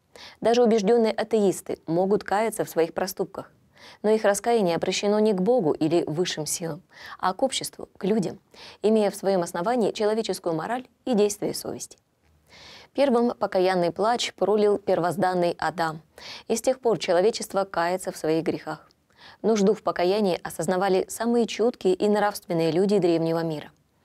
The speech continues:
В библейской истории покаяние обращено уже к Богу, и, главное, Бог откликается на него. Жители Ниневии услышали проповедь Ионы,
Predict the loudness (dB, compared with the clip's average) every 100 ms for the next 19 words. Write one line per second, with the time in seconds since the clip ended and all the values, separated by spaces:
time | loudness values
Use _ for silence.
0 | -20 -20 -20 -6 0 2 2 2 2 -2
1 | 0 0 0 -2 -2 0 2 0 0 -2
2 | -2 -2 -2 -2 -2 0 0 2 0 0
3 | 0 -6 -10 -20 -20 -2 0 2 2 2
4 | 2 2 2 -2 -4 0 0 0 -6 -8
5 | -4 -2 -2 -2 -4 -8 -8 -8 -12 -20
6 | _ _ -20 -20 -10 -2 0 2 2 2
7 | 2 2 4 4 2 2 0 -2 0 0
8 | 2 0 0 0 0 0 2 2 2 -2